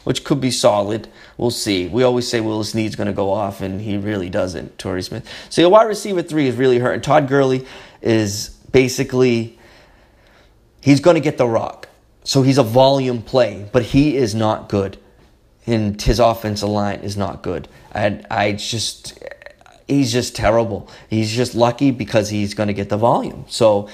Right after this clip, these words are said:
I mean, he's a solid, he's not a R B one. I look at him more as a R B two 'cause he's, he has, uh, he's just, his yards per carry is horrendous.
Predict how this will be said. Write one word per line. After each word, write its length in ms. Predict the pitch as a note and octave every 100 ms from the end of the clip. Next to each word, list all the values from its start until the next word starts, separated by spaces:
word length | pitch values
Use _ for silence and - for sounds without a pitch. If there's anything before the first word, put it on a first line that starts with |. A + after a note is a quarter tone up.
| - -
I 100 | G#2+
mean, 160 | G#2+ A2
he's 120 | G2+
a 80 | G#2
solid, 380 | C3+ C3 C3+
he's 100 | B2
not 200 | B2 D#3+ D3+
a 100 | C#3
R 180 | C3
B 140 | B2+ C3
one. 240 | A#2 G2+
I 120 | G#2
look 200 | C3 E3
at 140 | D#3+ C3+
him 100 | B2
more 160 | A#2
as 100 | A2
a 60 | G#2+
R 160 | G#2+ G#2
B 160 | G2+
two 320 | G2+ G#2 F#2 - - -
'cause 220 | - G#2 -
he's, 420 | A#2+ G#2+ - - - - -
he 340 | - A#2+ A#2 A#2
has, 340 | A#2 G#2+ G#2
uh, 300 | A2 G#2 G2+
he's 240 | B2 C#3 C3
just, 240 | C#3 -
his 180 | B2 A2+
yards 220 | C3+ C#3
per 120 | C#3
carry 320 | - B2+ A#2
is 80 | A#2
horrendous. 640 | A#2+ A2+ A2 G#2+ A2 -